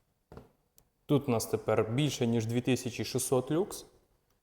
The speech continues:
і обочина, ну, тут взагалі клас.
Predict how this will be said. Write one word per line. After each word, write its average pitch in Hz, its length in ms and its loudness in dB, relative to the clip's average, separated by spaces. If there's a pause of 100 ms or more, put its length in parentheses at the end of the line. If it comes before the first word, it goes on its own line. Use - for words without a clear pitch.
і 143 120 6
обочина, 123 640 4
ну, 113 200 2
тут 110 160 0
взагалі 104 500 -2
клас. - 440 -10